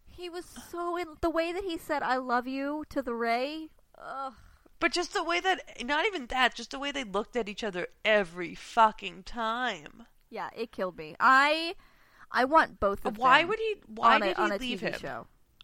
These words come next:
Speaker 2: I was actually upset. I was worried and upset about that. Why would he let the Rey go back alone?
Speaker 1: I, I don't know.
Speaker 2: Why
Speaker 1: I
Speaker 2: is he staying
Speaker 1: really
Speaker 2: on a
Speaker 1: don't.
Speaker 2: world that isn't his?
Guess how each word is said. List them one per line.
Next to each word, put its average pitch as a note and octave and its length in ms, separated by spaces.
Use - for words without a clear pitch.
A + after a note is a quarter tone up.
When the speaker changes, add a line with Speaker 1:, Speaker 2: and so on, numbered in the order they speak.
Speaker 2:
I B3 160
was D#4+ 160
actually E4 320
upset. A3 300
I A3+ 60
was C4 160
worried F#3+ 440
and D#3+ 160
upset - 300
about - 300
that. - 240
Why A3 260
would C#4 120
he D4 80
let C#4 180
the C4 100
Rey A3+ 160
go G3 140
back D#3 220
alone? - 340
Speaker 1:
I, A3+ 120
I A#3 100
don't G#3 240
know. E3 260
Speaker 2:
Why B3+ 240
Speaker 1:
I - 20
Speaker 2:
is D#4 80
he F4+ 80
staying E4 220
Speaker 1:
really D#4 60
Speaker 2:
on D4+ 60
a - 20
Speaker 1:
don't. C#4 80
Speaker 2:
world C4+ 140
that B3 120
isn't G#3 260
his? F3+ 440